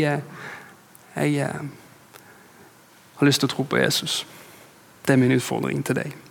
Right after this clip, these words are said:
Før vi synger en sang sammen, så kan vi reise oss, og så ber vi sammen.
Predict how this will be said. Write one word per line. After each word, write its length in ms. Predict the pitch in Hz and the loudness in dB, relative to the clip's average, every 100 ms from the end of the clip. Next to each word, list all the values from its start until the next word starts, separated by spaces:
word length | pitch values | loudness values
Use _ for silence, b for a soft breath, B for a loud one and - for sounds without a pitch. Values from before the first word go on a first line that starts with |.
| - - - - - B B B B B B _ _ | -20 -20 -20 -20 -20 B B B B B B _ _
Før 160 | - 170 | 0 4
vi 80 | 147 | 6
synger 300 | - 160 135 | 6 6 6
en 100 | 123 | 4
sang 220 | 156 143 | 4 4
sammen, 380 | 139 135 160 190 B B B B B - - | 4 4 4 2 B B B B B -14 -8
så 120 | - | 2
kan 100 | 139 | 4
vi 100 | 135 | 6
reise 320 | 135 151 - | 6 4 2
oss, 300 | 175 - - - | 0 -2 -4 -6
og 100 | - | -2
så 80 | 139 | -2
ber 240 | 127 131 131 | 2 2 2
vi 80 | |
sammen. 340 | 123 135 139 | -2 -2 -4